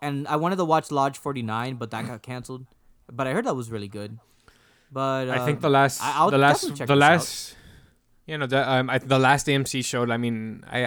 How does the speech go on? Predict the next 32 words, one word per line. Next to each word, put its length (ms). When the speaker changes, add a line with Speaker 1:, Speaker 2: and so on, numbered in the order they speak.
Speaker 2:
I 40
caught 260
up 200
with, 320
well, 280
I, 140
I 140
was 180
keeping 260
up 160
with, 240
was, 140
was 160
Preacher, 560
and 80
that 80
was 20
a 120
while 280
ago, 240
a 20
long 140
Speaker 1:
Oh, 80
Speaker 2:
time 80
Speaker 1:
yeah, 200
Speaker 2:
ago. 80
Speaker 1:
and 80
I 80
finished 340
Preacher. 420
That, 200
Speaker 2:
Yeah. 40